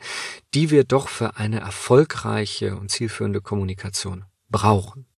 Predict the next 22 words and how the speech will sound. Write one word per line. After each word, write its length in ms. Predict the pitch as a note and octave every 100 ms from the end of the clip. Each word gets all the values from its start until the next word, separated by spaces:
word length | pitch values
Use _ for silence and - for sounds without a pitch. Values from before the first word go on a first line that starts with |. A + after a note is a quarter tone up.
| _ _ _ _ _ _ _ _ _ - - - - - - - _
Wenn 160 | B2 D#3+
aber 120 | C#3+
die 220 | C3+ - _
üblichen 440 | F#3+ G#3 F#3+ - C3
Floskeln 600 | - E3 G3+ - F#2 F2
längst 400 | F#2+ A#2 A#2+ -
aus 100 | A2+
der 140 | A2
Maschine 440 | G2 G2 - G3 E3+
kommen, 400 | - G2 G2+ G#2 _ _ _ _ -
warum 360 | A2 C3 C#3
sollte 340 | C3 G#2+ A#2 A#2
man 220 | A2+ A2
dann 240 | G#2+ G#2+ -
überhaupt 440 | G#2+ A#2 - -
noch 220 | A#2 G2+ -
selbst 540 | G#2 F#2 - - -
schreiben 540 | - - G2 G2+ A2 - _
und 240 | - F#2 G2
lesen? 420 | F#2+ F#2 - - _ -
Und 180 | A2+ A#2+
wie? 240 | G3+ -